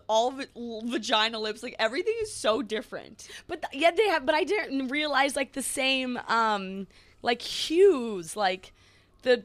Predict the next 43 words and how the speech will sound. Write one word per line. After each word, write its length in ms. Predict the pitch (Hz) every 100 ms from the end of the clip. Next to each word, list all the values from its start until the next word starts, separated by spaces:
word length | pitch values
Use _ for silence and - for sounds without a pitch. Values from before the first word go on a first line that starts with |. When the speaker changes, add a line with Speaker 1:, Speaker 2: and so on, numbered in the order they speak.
| -
Speaker 2:
the 80 | 226
dark 360 | 262 269 269
shades 600 | - 277 285 285 220 175 -
and, 100 | 233
like, 160 | 233
the 80 | 208
big 400 | 160 269 285 254 202
areolas. 520 | 208 190 180 165 156
I 120 | 196
didn't 40 | 226
even 100 | 226
know 60 |
it 20 |
was 80 | 214
called 240 | - 247 262
an 60 | 214
areola. 560 | 185 160 156 143 143 - -
Speaker 1:
Yeah. 320 | 214 262 269
Speaker 2:
I 100 | 240
was 100 | 240
like, 180 | 254 - _ 269
and 100 | 294
then 120 | 294
some 160 | 311 302
of 40 |
these, 120 | 294
b-, 140 | 220 240
like, 200 | 240 240 -
they 100 | 277
were 60 |
just, 420 | 240 277 - - - _ _ _ _ -
the 80 | 208 _ _ 202
makeup 460 | 262 339 359 262
of 160 | 214 190
them, 120 | 202
I 40 | 196
was 120 | 190
like, 120 | 196 190 -
"Damn." 640 | - 277 466 277 147 113 - - - -
Speaker 1:
Yeah, 360 | 208 254 214
no, 180 | 233 269
it's 220 | 254 - -
crazy. 680 | - 226 214 269 247 339